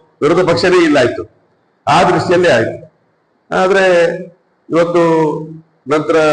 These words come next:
ಶ್ವೇತ, ಆಸ್ಕರ್ ಫರ್ನಾಂಡಿಸ್ ಅವರು ರಾಜ್ಯಸಭಾ ಸದಸ್ಯರಾಗಿ ಕೂಡ ಇವತ್ತು ಅವರ ಅವಧಿ ಸ್ವತಂತ್ರ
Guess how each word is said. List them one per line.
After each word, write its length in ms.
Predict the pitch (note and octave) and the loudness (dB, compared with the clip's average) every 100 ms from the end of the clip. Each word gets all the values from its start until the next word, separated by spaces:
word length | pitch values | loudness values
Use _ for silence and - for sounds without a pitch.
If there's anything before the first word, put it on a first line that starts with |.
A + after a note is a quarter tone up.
| C#3 - - - _ _ _ _ | -2 -6 -14 -20 _ _ _ _
ಶ್ವೇತ, 260 | D3+ D#3 D#3 D3 C#3+ C3+ - - - B2+ | -4 -2 0 0 2 0 -4 -18 -8 -4
ಆಸ್ಕರ್ 260 | C#3 D#3+ C#3+ | -4 -4 -4
ಫರ್ನಾಂಡಿಸ್ 360 | C#3 D3 C#3 | -2 -2 -2
ಅವರು 140 | C3 B2+ | -4 -2
ರಾಜ್ಯಸಭಾ 420 | B2 B2+ D3 C#3 | -2 -2 -4 -4
ಸದಸ್ಯರಾಗಿ 720 | C#3 B2 B2+ - C3 B2+ B2 | -4 -6 -6 -6 -4 -4 -4
ಕೂಡ 200 | B2 C#3+ C3 F#2 - - _ _ _ _ _ | -4 -2 -2 -2 -8 -20 _ _ _ _ _
ಇವತ್ತು 640 | A2 C3+ B2 B2 A2 A2+ - - - | -4 -2 0 -2 -2 -6 -18 -16 -6
ಅವರ 200 | B2 D3 D3 C#3+ C#3+ A2+ | -2 0 2 0 -2 -2
ಅವಧಿ 680 | B2+ D3 D#3 D3+ D#3 - - | 0 0 0 0 -2 -6 -6
ಸ್ವತಂತ್ರ 480 | C3+ D3 D#3+ D3+ | -4 -2 -2 -2